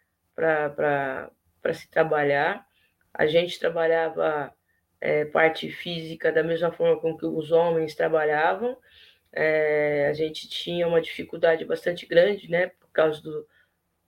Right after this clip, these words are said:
período menstrual, por exemplo, da, da nosso, é, muito pouco respeitado.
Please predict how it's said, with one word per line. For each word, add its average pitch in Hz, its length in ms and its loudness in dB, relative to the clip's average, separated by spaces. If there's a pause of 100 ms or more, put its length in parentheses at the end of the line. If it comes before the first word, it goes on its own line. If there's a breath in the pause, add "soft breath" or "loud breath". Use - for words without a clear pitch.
período 185 380 0
menstrual, 175 580 0
por 165 160 -2
exemplo, 160 480 -2
da, 151 180 0
da 143 440 0 (340)
nosso, 156 640 -2 (460 soft breath)
é, 147 500 0
muito 165 320 -2
pouco 165 320 2
respeitado. 151 920 -2